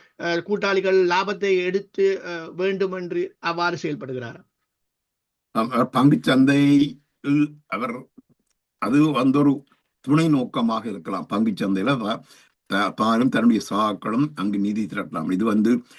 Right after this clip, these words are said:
Speaker 2: ஒரு குற்றச்சாட்டாகத்தான் முன்வைக்கப்படுகிறது ஒழிய மற்றபடி இது ஒரு முழுமையான ஆதாரம் இல்லை. ஆ, மற்றது இந்த அமெரிக்க பங்கு ச-, அமெரிக்கர்கள் அமெரிக்காவுடைய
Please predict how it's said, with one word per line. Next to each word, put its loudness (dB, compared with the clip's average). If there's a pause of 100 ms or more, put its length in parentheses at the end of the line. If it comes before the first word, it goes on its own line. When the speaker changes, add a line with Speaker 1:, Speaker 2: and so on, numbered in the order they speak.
(240)
Speaker 2:
ஒரு 0
குற்றச்சாட்டாகத்தான் 0
முன்வைக்கப்படுகிறது -4
ஒழிய 2
மற்றபடி 0
இது -4 (160)
ஒரு -2
முழுமையான 4
ஆதாரம் -2
இல்லை. -2 (640)
ஆ, -8 (260)
மற்றது 2 (220)
இந்த -2 (360)
அமெரிக்க 2
பங்கு 2
ச-, -8
அமெரிக்கர்கள் -2 (520)
அமெரிக்காவுடைய 0